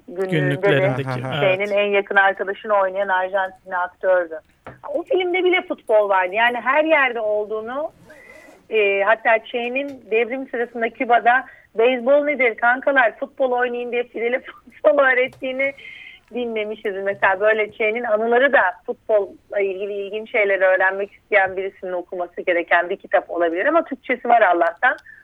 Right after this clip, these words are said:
Speaker 1: Onu okuyabilirler.
Speaker 2: Ee,
Speaker 1: Bilirler mesela.
Speaker 2: peki çok kı-, kısa vaktimiz kaldı. Ben Brezilya'dan sorayım. Brezilya'dan ne okuyalım? Dergi olarak, gazete olarak, yazar olarak kimleri okuyalım da Brezilya futbolunun hem kültürüne dair bir şeyler alalım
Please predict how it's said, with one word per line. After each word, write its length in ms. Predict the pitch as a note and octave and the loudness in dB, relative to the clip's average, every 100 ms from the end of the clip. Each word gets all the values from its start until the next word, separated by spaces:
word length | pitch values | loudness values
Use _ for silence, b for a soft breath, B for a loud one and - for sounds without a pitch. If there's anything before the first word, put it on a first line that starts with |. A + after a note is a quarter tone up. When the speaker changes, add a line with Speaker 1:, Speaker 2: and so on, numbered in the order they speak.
| _ - | _ -8
Speaker 1:
Onu 180 | A3 | -2
okuyabilirler. 720 | G#3+ G3 G#3+ A#3+ A#3+ A3+ - - - - F#3+ - | -2 -2 -4 -4 -6 -8 -12 -20 -18 -16 -16 -4
Speaker 2:
Ee, 260 | G3+ D#3 D3 | 2 2 2
Speaker 1:
Bilirler 500 | D3 D3+ G3 E3+ D#3 | 2 0 2 2 2
mesela. 100 | E3 | -2
Speaker 2:
peki 420 | E3+ E3 G3+ F#3+ - _ _ | -4 -2 -2 -2 -4 _ _
çok 320 | - F#3+ F3+ - | -2 0 0 -4
kı-, 200 | F3+ - | -10 -10
kısa 300 | - F3+ E3 | 2 4 6
vaktimiz 500 | D3 - E3 F#3+ - | 4 2 -6 -6 2
kaldı. 640 | D3+ C#3+ D#3+ A3+ A#3 E3 | 4 4 2 0 -2 -2
Ben 240 | D3 D3 | -2 2
Brezilya'dan 800 | C#3 C#3+ D3+ F3 E3 C#3+ C#3+ D#3 - _ _ | 2 2 2 0 2 2 2 2 -4 _ _
sorayım. 480 | - - C#3+ C3 C#3+ | -10 -2 0 0 -2
Brezilya'dan 640 | C#3 C#3 D#3+ E3 D3+ D#3 D3 | -2 -2 0 2 2 0 0
ne 100 | C3+ | -4
okuyalım? 500 | D3 D#3+ C3 B2+ D3+ - - - | -6 -2 -2 -2 -6 -8 -8 4
Dergi 420 | C#3+ C#3 C#3 C#3+ | 6 8 6 4
olarak, 500 | C#3 C3+ C3+ C3+ - | 4 2 2 -4 -6
gazete 380 | D#3 C3+ C3+ D#3+ | 0 0 2 0
olarak, 420 | C#3+ C#3+ C#3+ C#3+ | 2 4 2 0
yazar 360 | C#3+ C3 C3+ C#3+ | 0 2 4 2
olarak 420 | C#3+ C#3 C#3 - | 4 2 0 -2
kimleri 320 | - C#3 C#3 | -8 -2 2
okuyalım 460 | D#3 - C#3+ C#3 C3+ | 2 0 -2 -2 -4
da 140 | C3+ | -2
Brezilya 360 | C#3 C3+ C#3+ C#3+ | -2 -2 -2 -4
futbolunun 480 | - D3+ C3+ C#3 E3+ | -6 -4 -4 -2 -4
hem 80 | |
kültürüne 600 | F3 D#3+ C#3+ E3 D3+ D#3+ | -4 -6 -4 -4 -4 0
dair 300 | D3 C#3 C#3+ | 2 2 2
bir 40 | C#3+ | -4
şeyler 280 | D#3 C#3 C#3+ | -4 -2 0
alalım 320 | C3+ C3 F3+ | 0 -2 -6